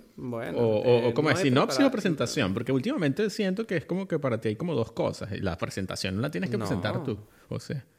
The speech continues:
Speaker 1: Pero la, la presentación siempre es la sinopsis.
Speaker 2: Ah, ok, ok, ok.
Speaker 1: ¿Estás bebiendo? ¿Estás borracho?
Speaker 2: Estoy bebiendo una cerveza. Yo siento que, que para Ice White Shot es, es la cerveza. Es o cerveza o champaña, ¿no? Son las bebidas de la película.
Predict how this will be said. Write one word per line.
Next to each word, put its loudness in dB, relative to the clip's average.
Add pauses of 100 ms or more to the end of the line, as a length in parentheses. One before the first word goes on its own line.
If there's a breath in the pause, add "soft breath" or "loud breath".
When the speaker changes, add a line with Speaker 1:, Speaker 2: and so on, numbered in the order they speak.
(580 loud breath)
Speaker 1:
Pero -2
la, -4
la 0
presentación -8
siempre -2
es -6
la -6
sinopsis. -8 (200)
Speaker 2:
Ah, 4
ok, -2 (140)
ok, -12
ok. -20
Speaker 1:
¿Estás -2
bebiendo? 2
¿Estás -8
borracho? -2
Speaker 2:
Estoy 2
bebiendo 2
una -2
cerveza. 4
Yo -2
siento -2
que, 0
que -2
para 0
Ice 0
White 0
Shot 0
es, 6
es -2
la -2
cerveza. 4
Es 2
o 0
cerveza 0
o -2
champaña, 0
¿no? -2 (380)
Son -4
las 0
bebidas 2
de -2
la -4
película. -2